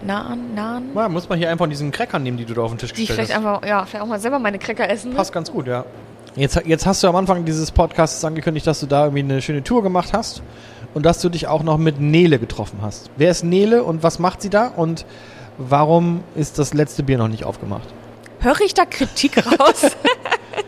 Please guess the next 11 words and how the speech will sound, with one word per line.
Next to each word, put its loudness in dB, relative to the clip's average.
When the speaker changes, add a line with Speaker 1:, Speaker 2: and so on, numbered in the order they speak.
Speaker 1:
Ja, 2
ich -4
bin 0
ja 2
tatsächlich, 0
äh, 0
bei 2
Lille 2
reingekommen 0
und, -2
ähm, -2